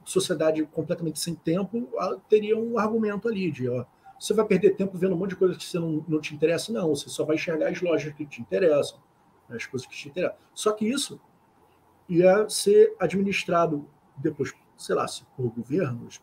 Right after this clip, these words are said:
sei lá como, ainda não, não criei isso de, de fato, né? Mas fosse administrado na sociedade de uma forma que fosse pra apagar,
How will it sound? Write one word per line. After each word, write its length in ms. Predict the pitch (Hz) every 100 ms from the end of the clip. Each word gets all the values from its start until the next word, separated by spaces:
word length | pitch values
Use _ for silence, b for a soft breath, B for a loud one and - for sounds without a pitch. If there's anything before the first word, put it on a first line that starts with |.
| -
sei 140 | 247
lá 160 | 208 - _ _ -
como, 260 | 185 208 - -
ainda 200 | 139 147
não, 120 | 147
não 240 | 147 143
criei 260 | 143 151 139
isso 340 | 143 143 127 123 131
de, 100 | - 143 - -
de 140 | 120
fato, 400 | 120 151 156 -
né? 80 | 143 143 b b b b
Mas 380 | 165 170 175 180 - _ _ _
fosse 260 | - 185 190
administrado 500 | 175 202 - 185 185
na 80 | 180
sociedade 680 | 180 - 170 185 226 143 - _ _ _ - - 147
de 80 |
uma 120 | 190 196
forma 280 | 202 214
que 180 | 220 226
fosse 260 | 208 220 208
pra 180 | - 440
apagar, 580 | - - 208 190 226